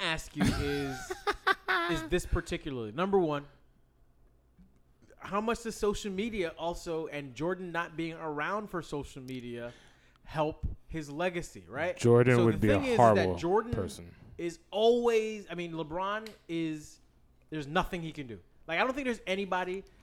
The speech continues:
Speaker 1: I don't think there's
Speaker 2: He's never been in
Speaker 1: anything
Speaker 2: trouble, though.
Speaker 1: Yeah, I don't think there's anything that anybody can do to match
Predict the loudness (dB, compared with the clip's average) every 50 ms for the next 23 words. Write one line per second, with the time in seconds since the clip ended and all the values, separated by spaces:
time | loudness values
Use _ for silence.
0 | -20 -20 -20 -20 -20 -20 -20 -10 -4 -2 -2 -2 -2 -2 -4 -4 -2 2 4 4
1 | 6 6 6 6 6 6 6 8 8 8 8 6 2 0 -4 -8 -14 -20 -14 -6
2 | -4 -2 0 0 0 0 -2 -4 -4 -4 -4 -4 -4 -4 -4 -6 -6 -6 -6 -6
3 | -8 -6 -6 -6 -6 -6 -6 -6 -6 -8 -8 -8 -6 -4 -2 -2 0 -2 -4 -6
4 | -10 -16 -20 -20 -20 _ _ -4 -4 -2 -2 -2 -2 -4 -4 -4 -6 -10 -12 -14
5 | -14 -16